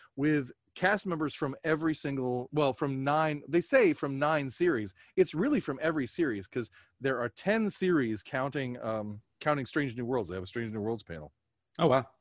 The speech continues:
Speaker 1: And they really have a panel from, from every single one of those because, uh, Patrick Stewart and Jonathan Frakes are there representing both T N G and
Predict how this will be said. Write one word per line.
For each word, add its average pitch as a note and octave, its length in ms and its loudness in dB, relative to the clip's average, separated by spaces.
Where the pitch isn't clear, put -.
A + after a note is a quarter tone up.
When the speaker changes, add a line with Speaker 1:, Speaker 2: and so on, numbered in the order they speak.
Speaker 1:
And D3 80 0
they E3+ 60 6
really F3+ 360 8
have D3+ 360 6
a B2+ 80 -4
panel D3 340 -2
from, B2+ 280 -6
from C3 320 -6
every C#3+ 260 0
single A#2+ 320 -6
one A#2 160 -2
of B2 80 -4
those G2 260 -4
because, B2+ 500 -2
uh, G#2+ 480 -2
Patrick D#3+ 300 2
Stewart C#3+ 240 -2
and B2 60 -8
Jonathan B2 240 -4
Frakes B2 240 -4
are A#2+ 60 -4
there A2+ 120 -2
representing A2+ 420 -6
both G#2+ 160 -6
T C3 220 -8
N A#2 100 -6
G G#2+ 300 -8
and A2 420 -8